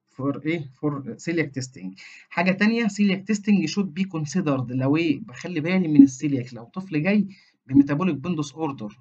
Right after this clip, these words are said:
ريديوس بون مينرال او دنسيتي، مينرال دنسيتي او اوستيوماليشيا، اوستيوبوروز، اوستيوماليشيا،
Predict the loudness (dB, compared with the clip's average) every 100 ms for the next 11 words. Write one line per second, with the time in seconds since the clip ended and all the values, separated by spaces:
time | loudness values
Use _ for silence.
0 | -14 -12 -10 -10 -2 6 6 4 -6 -6
1 | -4 -4 -8 -12 -12 -4 -4 -4 -4 -2
2 | -2 _ _ -14 -10 -8 -4 -4 -4 -8
3 | -12 -12 -16 -4 -2 0 -2 -6 -8 -6
4 | -4 -6 -10 -8 -4 0 0 0 0 -2